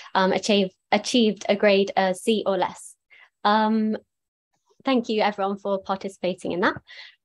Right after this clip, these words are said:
Um, so actually, the answer was <laughs> eighty percent. Um,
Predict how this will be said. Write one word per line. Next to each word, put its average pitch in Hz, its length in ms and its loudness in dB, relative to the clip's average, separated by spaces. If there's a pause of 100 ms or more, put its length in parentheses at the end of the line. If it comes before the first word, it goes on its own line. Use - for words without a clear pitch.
Um, 233 400 6
so - 160 2
actually, 214 720 2 (500)
the 190 160 -2
answer 120 300 -2
was - 480 -2 (2000)
<laughs> 202 120 -6 (1800)
eighty 254 320 2
percent. 180 460 -4 (460)
Um, 220 560 4